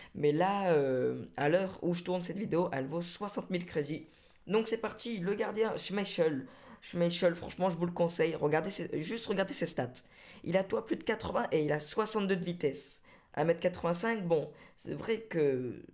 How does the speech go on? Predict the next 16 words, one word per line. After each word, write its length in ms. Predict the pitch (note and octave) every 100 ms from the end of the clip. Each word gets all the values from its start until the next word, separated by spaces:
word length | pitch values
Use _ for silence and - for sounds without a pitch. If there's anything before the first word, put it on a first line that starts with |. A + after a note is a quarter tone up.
| -
ça 200 | - -
aurait 140 | E3 E3
été 180 | E3+
mieux 100 | E3+
si, 480 | G#3 E3+ D3+ C#3 -
s'il 300 | - - C#3+
aurait 180 | C#3+ D3
fait, 460 | D3 D3 C#3+ C#3+ C#3+
euh, 260 | C#3 C#3+ - C#3
un 100 | C#3+
mètre 200 | C#3 -
quatre-vingt-dix, 760 | C3 - C#3 C#3 D3 D#3+ D#3
quelque 180 | C3+ C#3
chose 140 | C3
comme 160 | - D3
ça. 200 | G3